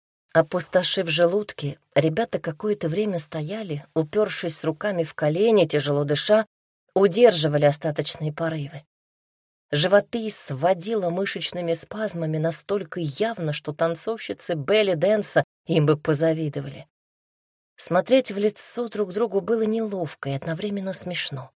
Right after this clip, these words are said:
Первой не выдержала Марина, пару раз хохотнула.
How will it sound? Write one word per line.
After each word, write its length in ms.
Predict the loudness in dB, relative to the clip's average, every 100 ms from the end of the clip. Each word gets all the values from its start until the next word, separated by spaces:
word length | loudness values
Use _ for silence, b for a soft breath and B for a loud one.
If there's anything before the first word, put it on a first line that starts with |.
| _ _ _ _ _ _ _ _ _
Первой 640 | -2 0 2 0 0 -8 _ _ _
не 180 | 2 4
выдержала 600 | 2 0 0 0 0 0
Марина, 560 | 0 0 -2 -4 -6 -10 _ _ 4
пару 260 | 6 8
раз 240 | 8 6 2
хохотнула. 760 | -8 -8 -8 -8 -8 -6 -8